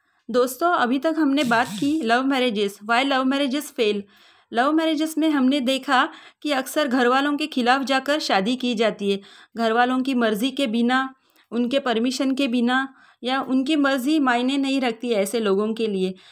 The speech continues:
तो हम देखेंगे आगे जाकर जब उनमें स-, समझदारी या अंडरस्टैंडिंग कम होती है, मैच्योरिटी की लेवल कम होती है, इसके पहले वो एक दूसरे को अच्छी तरह से जान ले, परख ले, एक दूसरे को समझ ले, अपनी लाइक्स,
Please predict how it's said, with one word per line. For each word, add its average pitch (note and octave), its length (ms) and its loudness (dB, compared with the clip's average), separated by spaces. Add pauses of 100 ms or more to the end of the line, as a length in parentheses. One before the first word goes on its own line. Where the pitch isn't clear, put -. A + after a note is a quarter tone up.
(160)
तो B3+ 60 -4
हम D4 280 0
देखेंगे C#4 580 2
आगे C4 360 0
जाकर D4 380 0 (380)
जब C#4+ 220 0
उनमें D4+ 420 4
स-, D#4 120 -8
समझदारी C#4 800 0
या C#4+ 160 2
अंडरस्टैंडिंग D4 680 0
कम B3+ 160 2
होती A#3+ 420 2
है, G3+ 200 0 (280)
मैच्योरिटी C4 500 -2
की C#4+ 120 -4
लेवल B3+ 320 2
कम B3+ 220 0
होती A3 400 0
है, G#3 360 -4 (180)
इसके B3+ 260 -4
पहले D4 340 0
वो D4 160 0
एक A#3+ 240 2
दूसरे C4+ 300 -2
को C#4+ 120 -2
अच्छी A#3+ 300 0
तरह C4 200 -2
से C4+ 180 -4
जान A#3 300 0
ले, B3 240 0
परख B3 400 0
ले, A#3 240 0 (280)
एक A3+ 180 -2
दूसरे C4+ 300 -4
को C#4+ 120 -4
समझ C4 440 0
ले, A#3+ 240 2 (300)
अपनी B3 320 -2
लाइक्स, B3 500 0